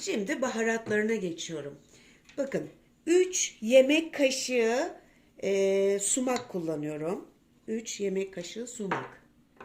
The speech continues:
Üç yemek kaşığı isot.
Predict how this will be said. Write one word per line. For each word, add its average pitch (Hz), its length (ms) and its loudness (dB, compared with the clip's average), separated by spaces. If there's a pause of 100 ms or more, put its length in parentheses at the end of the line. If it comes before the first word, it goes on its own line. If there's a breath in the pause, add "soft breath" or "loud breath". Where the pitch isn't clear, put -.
(600 loud breath)
Üç 320 380 0
yemek 262 400 4
kaşığı 240 640 2 (180)
isot. 170 640 -2